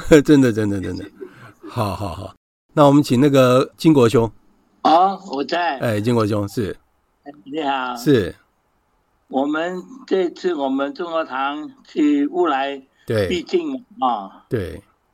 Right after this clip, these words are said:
Speaker 3: 那个神父主要讲圣神的。
Speaker 1: 圣神，哦。
Speaker 3: 嗯。
Speaker 1: 是。
Speaker 3: 那他好像有一句话我一直都在想。
Speaker 1: 是，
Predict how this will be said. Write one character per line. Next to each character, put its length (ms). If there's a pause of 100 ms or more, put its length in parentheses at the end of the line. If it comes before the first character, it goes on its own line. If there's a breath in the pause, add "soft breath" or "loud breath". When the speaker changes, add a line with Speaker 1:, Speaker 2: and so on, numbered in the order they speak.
(220)
Speaker 3:
那 140
个 180
神 280
父 540 (640)
主 160
要 160
讲 320
圣 240
神 300
的。 300 (340)
Speaker 1:
圣 280
神， 280 (140)
哦。 360
Speaker 3:
嗯。 380
Speaker 1:
是。 320 (600)
Speaker 3:
那 280
他 140 (560)
好 140
像 340 (200)
有 220
一 120
句 220
话 300
我 160
一 140
直 220
都 200
在 260
想。 580 (180)
Speaker 1:
是， 320